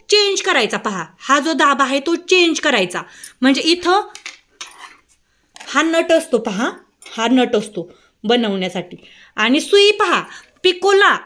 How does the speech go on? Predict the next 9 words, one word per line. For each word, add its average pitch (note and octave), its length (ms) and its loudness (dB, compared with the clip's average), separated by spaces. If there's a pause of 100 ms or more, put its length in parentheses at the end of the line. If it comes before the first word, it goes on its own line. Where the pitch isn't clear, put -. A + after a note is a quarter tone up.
(120)
आणि, D4+ 420 2 (120)
अ, C4+ 160 4
टिपला C4+ 560 0
सुई G4 240 2
ही G#4+ 220 4 (180)
एकच A4 260 -2
वापरली E4+ 380 0
जाते B3 240 -2
पहा, G3 240 -10